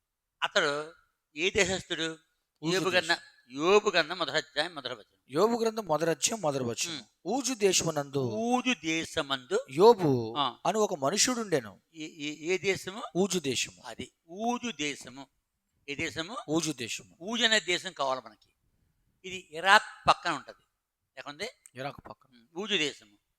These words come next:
Speaker 1: ఇది ఊజు దేశం అని విలాప వాక్యములు, విలాప వాక్యములు నాలుగవ అధ్యాయము ఇరవై ఒకటవ వచనం.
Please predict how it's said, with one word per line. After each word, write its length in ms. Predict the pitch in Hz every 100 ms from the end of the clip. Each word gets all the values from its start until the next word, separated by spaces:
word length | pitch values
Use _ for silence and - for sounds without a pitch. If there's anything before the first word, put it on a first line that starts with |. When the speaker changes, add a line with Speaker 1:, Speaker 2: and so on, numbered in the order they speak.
| _ _ _ _
Speaker 1:
ఇది 560 | 285 269 175 160 170 175 _ _ _ -
ఊజు 220 | 190 240
దేశం 340 | 208 196 175 165
అని 320 | 139 135 139 _ _ -
విలాప 220 | 175 170
వాక్యములు, 640 | 151 143 135 143 131 185 539 _ _ _ _ _ _ _ _ -
విలాప 260 | 151 156 135
వాక్యములు 600 | 127 123 - 120 165 247 _ _ _ _
నాలుగవ 500 | 135 143 170 180 165
అధ్యాయము 720 | 139 - - 123 123 123 202 - _ _ _ _ _ _ _ _ _ _ _ _ _ _ _ -
ఇరవై 260 | 214 220
ఒకటవ 280 | 202 - 160
వచనం. 260 | 123 104